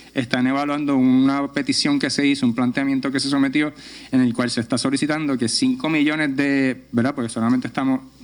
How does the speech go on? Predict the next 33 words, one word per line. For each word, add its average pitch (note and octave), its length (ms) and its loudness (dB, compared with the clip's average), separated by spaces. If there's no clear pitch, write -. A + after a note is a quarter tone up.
controlando C3 500 0
el B2+ 60 2
primer A#2 240 2
semestre, C#3 380 -2
el B2 40 -4
segundo A2+ 240 0
semestre A#2+ 380 0
le A#2+ 100 2
corresponde A2+ 460 0
a A2+ 60 2
la G#2+ 220 0
nueva G#2+ 220 0
administración, A#2 540 0
para B2 180 0
este A#2+ 200 -4
primer D3+ 260 2
semestre, D#3 540 0
que C3+ 120 2
nos C3 180 0
permitan C3 460 0
pasar D#3+ 360 -4
cinco C#3+ 400 0
millones D3 600 2
de C3 140 2
la C3 100 -4
partida C#3 460 0
de E3 80 -2
nómina D#3+ 440 2
para C3 180 -2
el A#2+ 100 -2
pago C#3+ 320 -2
de E3 80 0
servicios, E3 420 0